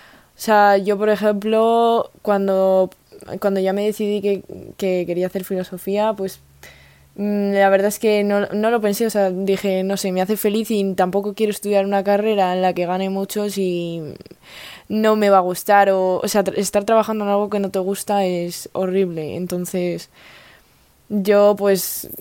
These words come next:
no sé, tampoco había otra cosa que me hiciese tan, tan feliz como filosofía o que me gustase tanto.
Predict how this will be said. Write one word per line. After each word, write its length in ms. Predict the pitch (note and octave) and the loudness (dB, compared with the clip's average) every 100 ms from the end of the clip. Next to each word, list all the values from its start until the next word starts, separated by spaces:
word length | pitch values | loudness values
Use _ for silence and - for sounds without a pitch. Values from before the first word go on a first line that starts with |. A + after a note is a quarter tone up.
| - - - | -16 -16 -16
no 220 | - G#3+ G#3+ | -6 -2 -2
sé, 160 | G#3 | 0
tampoco 400 | G3 F#3+ G3+ A3 | 0 0 0 4
había 260 | G#3+ G#3+ G3+ | 4 6 2
otra 180 | G#3 G#3 | 2 -2
cosa 240 | G#3+ A3 | -2 -2
que 160 | G#3+ G3 | 0 -2
me 120 | G3 | -2
hiciese 340 | G3 G#3+ G#3 - _ | -2 -2 -4 -6 _
tan, 240 | A3+ A3+ | -2 0
tan 260 | A3 A3 G#3 | 0 0 0
feliz 420 | G#3+ G#3 A3 G#3 | 0 0 -2 -4
como 560 | G#3 G3 F#3+ F#3+ F#3+ F#3 | -2 0 2 2 0 -2
filosofía 580 | F#3+ F#3+ F#3 A3 G#3 G3 | -6 -6 -6 -2 0 0
o 60 | |
que 80 | F#3 | 0
me 100 | F#3 | -4
gustase 440 | F3+ F3+ G#3 G#3 G3+ | -4 -6 -6 -6 -4
tanto. 440 | G#3 G3+ F#3+ G3 | -4 -4 -6 -10